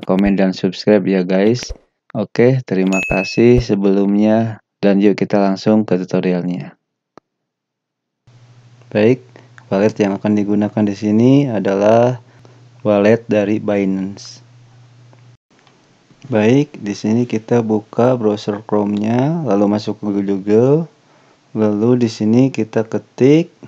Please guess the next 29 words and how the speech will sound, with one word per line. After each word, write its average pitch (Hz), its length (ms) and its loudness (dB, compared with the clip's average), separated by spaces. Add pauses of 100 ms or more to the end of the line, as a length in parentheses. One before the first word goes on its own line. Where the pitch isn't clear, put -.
(240)
Binance. 104 1120 0 (640)
Dan 98 160 -4
langsung 95 320 -6
ada 92 160 -4
di 95 160 -6
pencarian 95 480 -6
paling 95 400 -8
atas, 120 320 -6
bisa 92 240 -16
kita 92 320 -10
lihat. 101 400 -6 (160)
Lalu 95 240 -8
kita 92 240 -12
klik 92 240 -8
kanan, 104 640 -6
open 92 320 -10
new 92 160 -8
browser. 127 720 -4 (480)
Oke, 101 160 -6
kita 98 240 -6
tunggu 92 160 -8
sebentar. 101 800 -6 (240)
Oh, 110 160 -4 (160)
oh, 95 400 -10 (320)
aduh, 95 400 -8 (560)
ternyata 98 320 -10
nggak 101 240 -6
bisa 92 160 -12
diakses. 95 680 -6